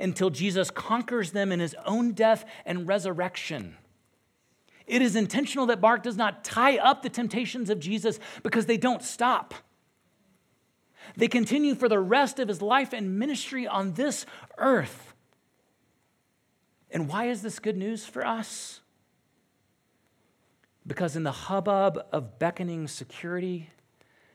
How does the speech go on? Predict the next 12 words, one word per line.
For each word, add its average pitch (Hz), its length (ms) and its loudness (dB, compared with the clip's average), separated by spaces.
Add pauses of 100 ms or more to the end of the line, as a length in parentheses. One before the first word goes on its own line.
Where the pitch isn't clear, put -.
(200)
and 123 240 -2
pleasure 170 680 -2 (760)
and 127 180 -2
power 180 720 -2 (640)
and 117 200 -4
seven 180 380 0
hundred 180 440 -2
thousand 165 720 2
dollar 160 320 2
three-bedroom, 160 580 -4
two-bath 151 400 -2
houses 160 800 -2